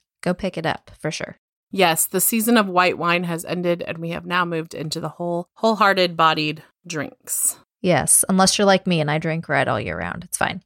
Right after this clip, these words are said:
Speaker 1: <laughs>
Speaker 2: It's true. A lot of people drink red all year round, but a lot
Speaker 1: True.
Speaker 2: of people also take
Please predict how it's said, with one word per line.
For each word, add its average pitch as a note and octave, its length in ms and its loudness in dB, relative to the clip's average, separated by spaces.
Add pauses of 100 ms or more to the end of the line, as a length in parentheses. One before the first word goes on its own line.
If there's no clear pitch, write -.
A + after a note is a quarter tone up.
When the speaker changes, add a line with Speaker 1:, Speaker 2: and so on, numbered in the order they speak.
Speaker 1:
<laughs> - 80 -6 (680)
Speaker 2:
It's C#4+ 220 2
true. - 220 0
A A#3+ 200 -2
lot C4 160 6
of B3+ 60 -4
people F3 240 0
drink E3 240 0
red D#3+ 240 -2
all A#3 80 6
year F3 320 0
round, E3+ 200 2
but F3 100 -6
a F#3 40 -12
lot A#3 220 0
Speaker 1:
True. A3+ 80 4
Speaker 2:
of - 60 0
people A3 240 -8
also G#3 500 -4
take F#3 320 -10